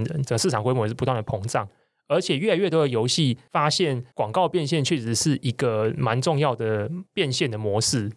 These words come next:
所以类似像 Iron Source 这样子的公司，或者是其他家，比如说 AppLovin，所以整个市场就开始不断的蓬勃发展，演变到现在就是 Iron Source 应该算，应该算前五大，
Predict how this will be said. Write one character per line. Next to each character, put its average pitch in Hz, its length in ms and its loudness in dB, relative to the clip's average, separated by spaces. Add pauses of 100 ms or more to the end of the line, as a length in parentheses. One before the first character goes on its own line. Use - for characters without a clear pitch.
所 - 140 -2
以 147 60 4
类 165 120 2
似 156 140 0
像 151 160 2
Iron 147 300 2
Source 151 340 0
这 - 100 0
样 139 120 2
子 120 60 2
的 120 60 2
公 120 240 -2
司， 117 220 0
或 151 140 2
者 - 20 0
是 156 60 -2
其 - 120 0
他 127 140 2
家， 127 160 2
比 117 100 -6
如 113 80 0
说 123 140 0
AppLovin， 131 540 0 (120)
所 - 160 0
以 175 60 2
整 156 140 0
个 131 40 0
市 226 160 0
场 139 140 2
就 135 80 0
开 139 100 0
始 117 60 -6
不 110 80 -10
断 139 140 0
的 120 40 0
蓬 113 220 -2
勃 110 140 0
发 104 200 -2
展， 127 280 -4 (160)
演 123 160 0
变 185 120 2
到 170 140 2
现 160 140 -2
在 151 120 2
就 139 120 0
是 131 240 2
Iron 147 240 2
Source 123 320 0
应 113 80 -2
该 123 100 2
算， 135 180 -2
应 131 60 2
该 143 80 4
算 147 160 2
前 120 240 0
五 104 140 -2
大， 104 200 0